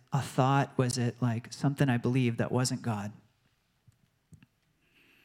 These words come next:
I wanna talk to you about Nehemiah four ten. And this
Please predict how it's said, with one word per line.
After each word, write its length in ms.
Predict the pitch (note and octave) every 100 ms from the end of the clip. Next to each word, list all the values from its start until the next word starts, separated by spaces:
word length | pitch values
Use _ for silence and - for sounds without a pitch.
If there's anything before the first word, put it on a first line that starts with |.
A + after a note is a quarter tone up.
| _ _ _ _ _ _ - - _ _ _ _ _ _ _ _ - _ - - - - - - - -
I 60 |
wanna 200 | F#3 A#3
talk 200 | A#3 A3
to 60 | G3+
you 40 |
about 400 | F#3 E3+ D#3+ C#3 - - -
Nehemiah 920 | D3+ E3+ F#3 F3+ D#3+ D3+ D3+ D3+ D3+ C#3 - -
four 720 | - - D#3 D#3 D#3+ D#3+ D#3 - - - _
ten. 540 | - D3 C3+ A#2+ A#2 A2+ - _ - - _ _ _ -
And 380 | D3 C#3+ C#3 C3
this 640 | D#3 G#3 A3+ - - -